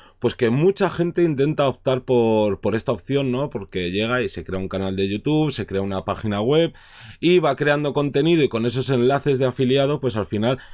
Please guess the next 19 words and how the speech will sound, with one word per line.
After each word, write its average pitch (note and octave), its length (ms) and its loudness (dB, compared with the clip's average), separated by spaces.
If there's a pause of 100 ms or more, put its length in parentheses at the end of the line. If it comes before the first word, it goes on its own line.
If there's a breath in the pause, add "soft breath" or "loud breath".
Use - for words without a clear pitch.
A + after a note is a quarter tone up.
(180 loud breath)
pues, A#2 200 2
vas A#2+ 180 4
ganando, C3 720 0 (300)
pues, E2 220 -6
tu, F2 600 0
tu B2+ 120 2
dinerito. A2+ 580 0
Pero G#2 340 0
esto D3 320 0
también C#3+ 340 -2
pasa D3 200 -2
un C#3 120 -2
poco C#3+ 300 -4
como D3+ 300 0 (260 loud breath)
con B2+ 160 4
la B2 100 4
fotografía A#2 580 -2
de A#2 80 2
stock. A#2 360 -2